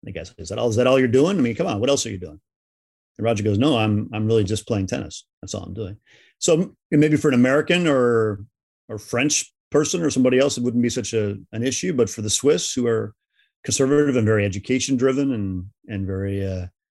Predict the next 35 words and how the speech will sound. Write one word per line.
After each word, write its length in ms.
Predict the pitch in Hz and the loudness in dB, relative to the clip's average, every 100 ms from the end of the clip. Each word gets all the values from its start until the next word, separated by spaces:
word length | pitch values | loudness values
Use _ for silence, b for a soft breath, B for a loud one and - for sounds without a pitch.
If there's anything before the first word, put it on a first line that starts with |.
| _ _ _ | _ _ _
sort 180 | - 110 | -6 -6
of 40 | |
conventional 560 | 104 95 110 - 110 104 | -4 -4 -4 -2 -2 -2
success 420 | - 104 127 - | -4 -2 0 0
oriented, 420 | 123 127 135 160 123 | -2 0 -2 -2 -2
I 40 | |
think 220 | 113 104 | -2 -6
it 80 | 107 | -6
was 200 | 113 104 | -6 -4
a 60 | 101 | -2
hard 220 | 110 107 | 0 -2
thing 180 | 113 104 | -2 -4
for 100 | 110 | -4
them 140 | 104 | -4
to 80 | 98 | -2
manage, 540 | 101 110 104 95 - _ | -2 -2 -2 -4 -10 _
for 100 | - | -6
a 20 | |
lot 140 | 104 107 | -4 -2
of 40 | |
people 260 | 110 98 101 | -4 -4 -4
to, 200 | 98 - | -6 -8
to 80 | - | -6
realize 280 | 117 113 104 | -2 -2 -2
that 80 | |
Roger 360 | 92 101 107 104 | -4 -4 -2 -2
was 140 | 98 | -2
gonna 160 | 92 98 | -2 -2
be 160 | 92 101 | -2 -4
a 40 | |
full-time 480 | - 104 104 101 90 | -4 -6 -6 -6 -6
tennis 240 | 127 135 | -4 -4
player. 320 | - 57 57 - B B B B B B | -4 -6 -8 -12 B B B B B B
And 200 | 123 123 | 0 2
basically 600 | 135 143 135 123 117 123 | 4 4 4 4 2 0